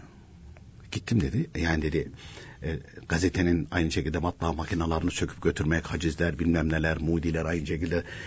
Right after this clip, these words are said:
camları taşlıyor. Öyle bir durum. Öyle bir durum. Hengame yani.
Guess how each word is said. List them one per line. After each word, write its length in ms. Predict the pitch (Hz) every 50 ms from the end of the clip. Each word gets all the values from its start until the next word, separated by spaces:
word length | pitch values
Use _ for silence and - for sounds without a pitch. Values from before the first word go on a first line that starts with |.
| - -
camları 380 | - 82 78 80 80 80 80 78
taşlıyor. 420 | - 85 78 - - - 90 87 107
Öyle 160 | 147 175 160
bir 60 | 139
durum. 200 | 104 67 64 - - - - - - - - - - - - - - -
Öyle 260 | 80 90 107 120 123
bir 100 | 120 -
durum. 160 | 73 64 53 - -
Hengame 560 | - 113 135 139 135 147 156 156 170 165 131
yani. 220 | - - - -